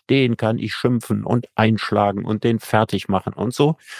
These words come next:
bis ich dann wieder so auftanken kann und dann wieder, muss ich dann wieder aufpassen, dass ich nichts sage und so. Also ich glaube, es hat eine Entlastungsfunktion und das erinnert mich sehr stark ans Mittelalter.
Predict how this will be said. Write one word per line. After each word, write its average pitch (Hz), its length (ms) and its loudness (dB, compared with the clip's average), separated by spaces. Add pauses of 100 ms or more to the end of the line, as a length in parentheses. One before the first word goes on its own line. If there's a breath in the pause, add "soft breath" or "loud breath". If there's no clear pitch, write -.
(460 loud breath)
bis 165 220 2
ich 131 160 -4
dann 113 240 2
wieder 107 320 2
so 95 400 0
auftanken 95 720 0
kann 98 340 -2
und 90 340 -6
dann 87 200 0
wieder, 90 320 0
muss 92 220 0
ich - 160 -2
dann 85 120 2
wieder 82 220 0
aufpassen, - 420 -4
dass 87 160 -8
ich - 180 -10
nichts 90 220 -6
sage 87 500 -4
und - 200 -8
so. - 220 -16 (380 loud breath)
Also 120 160 2
ich 139 80 -2
glaube, 151 180 2
es - 120 -8
hat 135 100 -4
eine - 120 0
Entlastungsfunktion 151 1120 -2 (480 loud breath)
und 110 140 2
das 135 160 4
erinnert 143 420 2
mich 120 180 -4
sehr 120 240 0
stark 113 580 -2
ans 104 580 -2
Mittelalter. - 600 -2